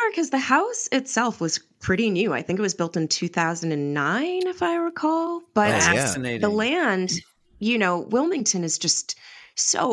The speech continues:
Speaker 1: old and there's so much energy in that place. And we were right on the Cape Fear River. I had a woman come in. Um, she gave me a massage and she, she's claimed to be somewhat of a psychic.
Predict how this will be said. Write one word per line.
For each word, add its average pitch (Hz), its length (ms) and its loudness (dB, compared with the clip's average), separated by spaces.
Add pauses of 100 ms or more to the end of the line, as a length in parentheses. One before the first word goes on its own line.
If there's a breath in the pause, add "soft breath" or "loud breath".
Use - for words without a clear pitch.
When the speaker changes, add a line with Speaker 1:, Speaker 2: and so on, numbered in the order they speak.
(120)
Speaker 1:
old 147 520 0
and 170 120 2
there's 175 240 -2
so 262 460 0
much 156 260 -4
energy 156 520 0
in 160 180 -2
that 151 220 -2
place. 156 340 0
And 160 80 -2
we 160 80 0
were 156 100 -2
right 226 280 0
on 202 100 0
the 170 80 -4
Cape 180 220 -4
Fear 160 180 -2
River. 160 400 0
I - 80 4
had 214 160 -2
a 269 60 2
woman 202 260 0
come 170 220 0
in. 160 200 0 (520 loud breath)
Um, 147 480 0
she - 160 -2
gave 202 140 2
me 196 100 2
a 175 40 0
massage 151 520 0
and 147 100 -2
she, 151 460 -2 (680)
she's - 280 -2 (180)
claimed 285 340 0
to 160 100 -4
be 147 240 -2 (300)
somewhat 180 340 0
of 147 80 -4
a 143 40 -4
psychic. 156 540 -4